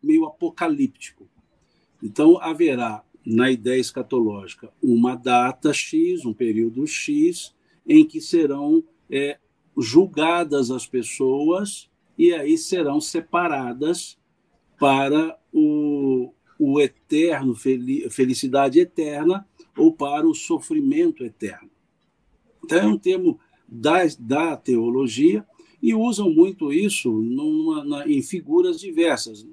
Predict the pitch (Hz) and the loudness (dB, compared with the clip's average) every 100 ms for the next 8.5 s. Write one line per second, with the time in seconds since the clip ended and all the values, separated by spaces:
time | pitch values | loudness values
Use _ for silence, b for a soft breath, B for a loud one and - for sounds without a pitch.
0 | - - - 147 170 165 160 135 135 127 | -18 -18 -6 6 6 6 0 -4 -6 -10
1 | 127 117 117 123 104 131 151 - _ _ | -12 -10 -4 -4 -4 -4 -4 -6 _ _
2 | _ _ 131 131 131 131 117 127 117 - | _ _ 0 2 4 2 -2 -4 -2 -2
3 | 113 127 123 123 98 101 127 110 107 113 | -2 0 0 0 -2 0 0 0 -4 -4
4 | 139 139 147 165 151 131 117 104 - b | -4 -4 -2 -2 -2 -4 -6 -6 -12 b
5 | b - 127 135 143 - 135 123 139 117 | b -2 0 2 0 0 -2 0 0 -2
6 | 117 107 127 123 110 117 120 113 110 117 | -2 -2 0 0 0 -4 -2 -2 -2 -4
7 | 104 143 147 120 107 110 113 117 117 104 | -2 -2 0 -2 -4 -6 -4 -2 -2 -4
8 | 110 113 110 110 110 | -4 -2 -2 -6 -10